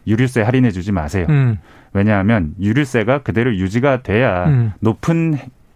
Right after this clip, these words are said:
Speaker 1: 해외 가격이 국내 그대로 반영이 돼야 소비가 줄고
Speaker 2: 아.
Speaker 1: 소비가 줄면 그게 결국 경제 작용에 의해서
Speaker 2: 아.
Speaker 1: 좀 더 그 원유 숨통이 트인다라는
Speaker 2: 네.
Speaker 1: 수급적인 면. 다른 하나는 각국 정부들이 지금 코로나에 돈 많이 썼는데 이런
Speaker 2: 네.
Speaker 1: 것도 감세하고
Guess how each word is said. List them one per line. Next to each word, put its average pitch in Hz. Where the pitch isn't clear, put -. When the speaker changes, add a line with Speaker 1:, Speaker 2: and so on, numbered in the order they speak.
Speaker 1:
해외 165
가격이 107
국내 117
그대로 127
반영이 113
돼야 101
소비가 151
줄고 135
Speaker 2:
아. 117
Speaker 1:
소비가 151
줄면 156
그게 127
결국 113
경제 107
작용에 107
의해서 107
Speaker 2:
아. -
Speaker 1:
좀 123
더 139
그 98
원유 98
숨통이 117
트인다라는 110
Speaker 2:
네. 123
Speaker 1:
수급적인 151
면. 76
다른 123
하나는 123
각국 123
정부들이 143
지금 131
코로나에 165
돈 127
많이 131
썼는데 135
이런 113
Speaker 2:
네. 110
Speaker 1:
것도 117
감세하고 139